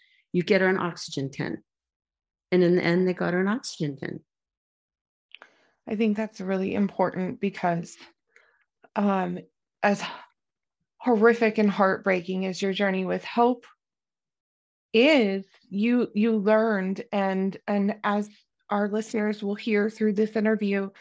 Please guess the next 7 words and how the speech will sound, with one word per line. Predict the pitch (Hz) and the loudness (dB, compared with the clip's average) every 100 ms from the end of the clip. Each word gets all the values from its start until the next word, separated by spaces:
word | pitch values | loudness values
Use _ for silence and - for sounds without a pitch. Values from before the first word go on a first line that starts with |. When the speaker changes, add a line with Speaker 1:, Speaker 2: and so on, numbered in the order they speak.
| - - - _ _ _ - | -20 -20 -20 _ _ _ -6
Speaker 2:
that | 196 226 220 233 - - | -2 4 4 4 0 0
knowledge, | 220 208 214 220 208 | 4 4 4 0 0
that | 220 208 | -2 -2
experience | 208 - - 233 220 208 202 208 - _ _ _ _ - | -4 -10 -4 0 2 0 -2 -6 -12 _ _ _ _ -10
has | - 214 185 170 | -4 -2 -2 -2
served | - 311 330 208 | 4 4 4 2
you | 190 170 170 190 - | 0 2 0 -2 -10